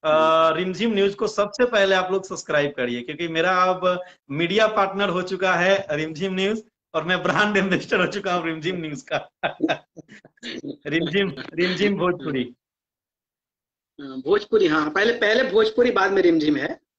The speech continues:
Speaker 2: खैर, आ जाएगा, कोई दिक्कत नहीं है, सर्च में आ
Speaker 1: भोजपुरी
Speaker 2: जाएगा।
Speaker 1: रिमझिम, कोई बात नहीं, वो सब लोग सब्सक्राइब कर लेंगे, वैसे ही आधा से ज्यादा लोग सब्सक्राइब कर चुके होंगे भोजपुरी रिमझिम को। <laughs>
Speaker 2: हाँ, और ये, और ये जो आपका अभी teaser launch हुआ है पग घुंघरू बांध का, वो अभी just मैं देख रहा था,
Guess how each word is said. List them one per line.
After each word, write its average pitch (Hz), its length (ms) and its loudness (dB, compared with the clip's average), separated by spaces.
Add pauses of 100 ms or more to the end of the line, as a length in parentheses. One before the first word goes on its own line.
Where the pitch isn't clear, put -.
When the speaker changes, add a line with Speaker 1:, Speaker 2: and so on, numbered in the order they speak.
(340)
Speaker 2:
खैर, - 400 -2
आ 226 140 4
जाएगा, 214 340 4
कोई 196 160 4
दिक्कत 170 240 2
नहीं 170 140 4
है, 165 60 4
सर्च 165 260 0
में 165 80 4
आ 143 40 6
Speaker 1:
भोजपुरी - 80 4
Speaker 2:
जाएगा। - 220 2
Speaker 1:
रिमझिम, 185 180 -6
कोई 220 200 0
बात 196 260 2
नहीं, 185 180 -2
वो 190 100 -2
सब 180 140 -2
लोग 190 200 -2
सब्सक्राइब 180 540 -2
कर 175 120 -2
लेंगे, 165 260 0
वैसे 160 280 0
ही 180 140 -4
आधा 156 160 0
से 170 120 -8
ज्यादा 160 200 0
लोग 165 140 -2
सब्सक्राइब 151 340 -2
कर 147 180 -8
चुके 135 240 -12
होंगे 117 260 -8 (360)
भोजपुरी 143 340 -4
रिमझिम 139 440 -4
को। 123 120 -4
<laughs> - 200 -12
Speaker 2:
हाँ, - 340 -6
और 170 220 0
ये, - 140 -2 (720)
और 170 180 2
ये 208 260 6
जो 220 280 6
आपका 185 460 0
अभी 185 180 4
teaser 196 360 0
launch 185 300 2
हुआ 180 140 2
है 175 120 2
पग 175 280 0
घुंघरू 160 380 4
बांध 151 340 2
का, 139 200 -4
वो 170 180 2
अभी 170 180 4
just 196 220 0
मैं 202 100 2
देख 196 200 4
रहा 151 180 2
था, 180 280 -4